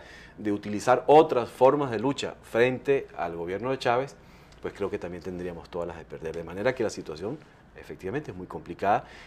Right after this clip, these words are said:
y hay que, eh, insistir en la salida democrática, pero sin meternos el dedo en la boca, perfectamente conscientes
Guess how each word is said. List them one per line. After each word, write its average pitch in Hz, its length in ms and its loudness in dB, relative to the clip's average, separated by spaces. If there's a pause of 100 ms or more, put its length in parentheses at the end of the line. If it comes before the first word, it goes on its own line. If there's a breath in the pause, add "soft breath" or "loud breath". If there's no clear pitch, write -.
(140 loud breath)
y 104 120 0
hay 98 280 4
que, 143 420 6
eh, 104 220 -4
insistir 107 560 -2
en 135 100 4
la 110 80 -2
salida 92 320 -2
democrática, 139 640 2 (400 loud breath)
pero 143 560 10 (580)
sin 104 220 -6
meternos 117 480 2
el 92 100 -4
dedo 104 160 2
en 117 80 0
la 117 80 6
boca, 139 340 10 (140)
perfectamente 139 1000 4
conscientes 131 600 -2